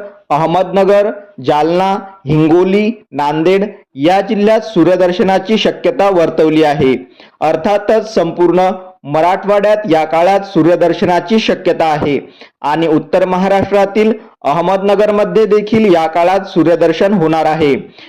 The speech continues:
मात्र सतरा ऑगस्ट पासून पुन्हा एकदा हवामान, हवामानात चेंज पाहायला मिळणार आहे. एकोणवीस ऑगस्ट पासून ते चोवीस ऑगस्ट पर्यंत राज्यात पुन्हा एकदा पाऊस हजेरी लावणार असे पंजाबरावांनी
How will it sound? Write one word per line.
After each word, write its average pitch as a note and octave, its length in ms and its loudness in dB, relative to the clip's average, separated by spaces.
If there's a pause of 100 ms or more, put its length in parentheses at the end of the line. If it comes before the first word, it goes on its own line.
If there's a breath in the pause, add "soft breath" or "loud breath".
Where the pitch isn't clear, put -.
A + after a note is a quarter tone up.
(160 loud breath)
मात्र F#3 420 0
सतरा A3+ 380 -2
ऑगस्ट G3+ 440 -2
पासून G#3+ 380 0
पुन्हा F3+ 380 0
एकदा F#3+ 300 0
हवामान, F3 540 0 (500 loud breath)
हवामानात F#3+ 680 0
चेंज G3+ 460 0
पाहायला F3+ 460 0
मिळणार E3 420 0
आहे. D3 320 0 (400 soft breath)
एकोणवीस F#3 680 0
ऑगस्ट F3+ 320 0
पासून G#3+ 480 0
ते F3+ 160 2
चोवीस D#3+ 580 0
ऑगस्ट F3+ 300 0
पर्यंत G3+ 360 0 (500 loud breath)
राज्यात E3 460 0
पुन्हा F3+ 420 0
एकदा F#3+ 300 0
पाऊस F3+ 360 0
हजेरी E3 460 0
लावणार F3+ 400 0 (100)
असे E3 220 0
पंजाबरावांनी F#3 920 0